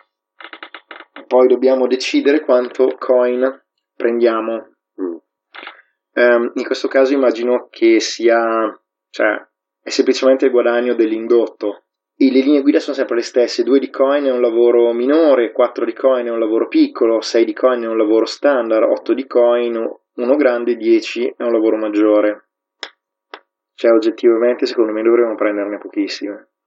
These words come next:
Speaker 2: Mm.
Speaker 1: Due.
Speaker 2: Sì, è due. Per un colpo del genere, secondo
Speaker 1: Esatto.
Speaker 2: me.
Speaker 1: E probabilmente è perché abbiamo più libertà d'azione, non ci segue nessuno, riusciamo a fare meglio altri magheggi.
Speaker 2: Esatto.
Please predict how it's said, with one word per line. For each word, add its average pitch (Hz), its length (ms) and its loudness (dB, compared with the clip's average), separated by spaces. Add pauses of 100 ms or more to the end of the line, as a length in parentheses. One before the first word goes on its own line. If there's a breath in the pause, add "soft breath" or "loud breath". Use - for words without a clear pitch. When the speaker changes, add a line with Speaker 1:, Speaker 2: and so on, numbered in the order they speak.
(160)
Speaker 2:
Mm. 80 80 -10 (2000)
Speaker 1:
Due. 110 560 0 (300)
Speaker 2:
Sì, 92 120 -4
è 85 140 -2
due. 82 480 -6 (800)
Per 92 140 -2
un 85 80 -4
colpo 92 260 -4
del 87 140 0
genere, 87 460 0
secondo 117 40 0 (360)
Speaker 1:
Esatto. 107 260 -4
Speaker 2:
me. - 100 -18 (360)
Speaker 1:
E 123 100 -4
probabilmente 135 600 2
è 170 40 2
perché 147 240 -4
abbiamo 123 380 0
più 127 140 -4
libertà 123 380 0
d'azione, 135 880 2
non 127 140 0
ci - 120 -10
segue 120 260 2
nessuno, 127 680 4
riusciamo 123 340 0
a 120 40 -10
fare 120 240 2
meglio 117 280 2
altri 113 160 -2
magheggi. 117 840 4 (360)
Speaker 2:
Esatto. 85 540 -6